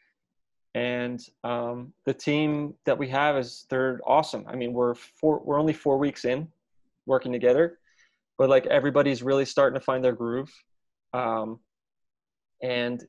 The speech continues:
it's been a blast, like, just kinda getting to know everybody and learning everybody's strengths and, um, seeing how we can all work together.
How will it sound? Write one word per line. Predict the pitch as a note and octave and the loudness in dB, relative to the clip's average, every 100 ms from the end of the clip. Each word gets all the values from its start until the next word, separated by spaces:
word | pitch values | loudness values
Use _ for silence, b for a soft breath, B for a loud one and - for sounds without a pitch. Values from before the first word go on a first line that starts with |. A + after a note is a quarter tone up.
| _ | _
it's | B2 - - | -10 -10 -2
been | D#3+ | 0
a | D#3+ | 2
blast, | B2+ C3+ E3 D#3+ - | 2 2 2 -2 0
like, | C3+ B2+ | 0 0
just | - C3+ - - - | -2 -4 -6 -16 -20
kinda | - D3+ C#3 C3+ C3 _ _ _ _ | -4 0 2 0 -4 _ _ _ _
getting | E3 E3 | 4 4
to | |
know | D3 D#3+ E3+ | 4 6 8
everybody | E3 D#3 D#3+ D#3+ D#3 C#3 | 8 6 6 8 6 4
and | B2 | 2
learning | C#3 D3+ D3 | 0 0 -2
everybody's | C#3+ C#3 C#3+ C#3 | 0 0 -2 -6
strengths | - D#3 C#3+ C#3+ - - | -2 0 0 -2 -8 -8
and, | A#2+ A#2 A2 - b b b b _ | -6 -6 -10 -16 b b b b _
um, | C#3 B2 A#2+ A#2 A#2+ | -6 -6 -4 -8 -14
seeing | - - D#3 | -8 -2 -2
how | D3 C#3+ | 0 0
we | C3+ | 0
can | C#3+ | 0
all | C3+ B2+ | 4 4
work | C3 C3 | 4 0
together. | C3 C3 B2+ C3 B2+ | 0 2 4 2 0